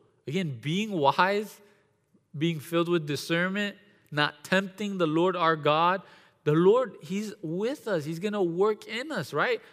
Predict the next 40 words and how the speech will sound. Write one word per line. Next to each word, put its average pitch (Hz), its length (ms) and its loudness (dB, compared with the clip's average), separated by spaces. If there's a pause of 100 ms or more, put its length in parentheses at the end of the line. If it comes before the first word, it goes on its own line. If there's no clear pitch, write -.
The 147 140 4
blessing 190 640 0
and 160 240 -8
the 151 80 -6
charge, 175 800 0
the 143 120 2
warning, 170 600 -2
the 139 140 -6
exhortation, 151 920 -4 (320)
the 143 320 6 (160)
line, 170 600 4
the 151 100 4
level 185 500 4
we 180 140 -2
should 170 220 -10
be 175 120 -4
living 202 400 -2
at, 156 160 -4 (260)
those 190 280 -4
two 226 160 -12
go 180 180 2
hand 180 320 -4
in 202 100 -2
hand. 175 280 -4 (240)
And 139 140 -4
now 156 100 4
there's 160 320 -2
a 156 160 0
protection 170 880 -4
from 147 280 -4
God 139 380 -2 (460)
that 127 160 0
if 139 100 0
he 151 100 -2
allows 147 380 6
you 214 60 -4
to 185 100 0
go 190 160 2
through 196 200 -6
cancer, 233 580 -6